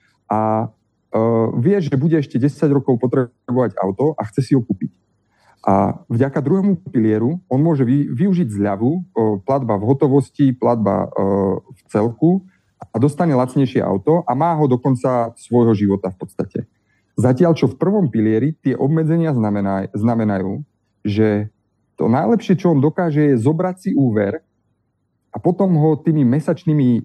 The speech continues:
splátkami, mesačnými dôchodkami splácať ten úver. Takže on bude platiť úrok.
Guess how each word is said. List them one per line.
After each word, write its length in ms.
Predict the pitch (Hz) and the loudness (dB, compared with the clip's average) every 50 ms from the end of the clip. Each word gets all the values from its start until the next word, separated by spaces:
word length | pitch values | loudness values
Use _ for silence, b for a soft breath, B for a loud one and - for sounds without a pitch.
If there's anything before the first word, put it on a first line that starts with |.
| - _ | -6 _
splátkami, 800 | _ - _ _ _ 120 123 127 131 - _ 143 139 139 135 123 | _ -20 _ _ _ -2 -2 -2 -4 -6 _ -4 -2 0 0 0
mesačnými 560 | 135 143 - 170 139 - 156 143 139 127 110 | 0 0 -2 -2 -2 0 0 2 2 2 2
dôchodkami 560 | 107 101 123 117 - 139 - - 127 127 113 | 0 0 -2 -2 -2 -6 -4 -2 -2 -2 -2
splácať 400 | - - 113 113 117 107 - 101 90 - | 0 -2 -2 -2 -2 -2 -6 -8 -6 -4
ten 160 | 92 90 - | -4 -4 -2
úver. 400 | - 95 87 87 92 92 95 - _ _ _ _ _ _ _ _ | -4 -4 -4 -4 -4 -6 -6 -12 _ _ _ _ _ _ _ _
Takže 180 | 104 98 117 139 | -2 0 2 2
on 80 | 151 | 2
bude 160 | 156 165 156 139 | 2 2 0 2
platiť 460 | 151 143 135 - 160 131 - - _ | 0 -2 0 0 0 -2 -2 -8 _
úrok. 400 | - - - 202 190 196 190 - | -2 2 2 2 2 0 -2 -4